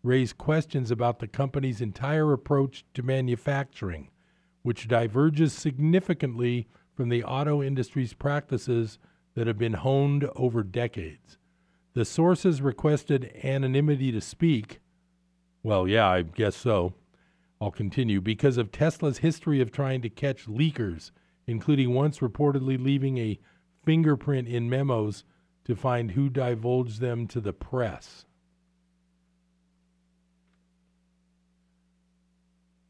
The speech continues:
But ultimately, Tesla's business is to make cars and a lot of them.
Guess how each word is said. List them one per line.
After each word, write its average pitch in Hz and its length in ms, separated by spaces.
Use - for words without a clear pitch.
But 123 140
ultimately, 160 580
Tesla's 151 500
business 143 400
is 123 140
to 135 80
make 123 280
cars 135 460
and 120 100
a 110 40
lot 117 300
of 117 180
them. 85 240